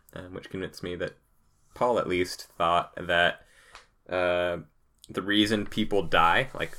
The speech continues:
physically die, is because of Adam's sin. And he makes a really compelling case for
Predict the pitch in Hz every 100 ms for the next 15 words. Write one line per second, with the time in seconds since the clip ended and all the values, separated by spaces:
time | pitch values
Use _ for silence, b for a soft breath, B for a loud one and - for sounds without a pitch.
0 | - - 95 101 - 87 85 98 95 76
1 | 85 - 87 82 85 87 78 78 78 80
2 | 85 80 76 78 - 104 - - _ _
3 | _ _ _ _ - - 110 - 85 -
4 | 82 82 82 85 90 - 80 90 - -
5 | - 50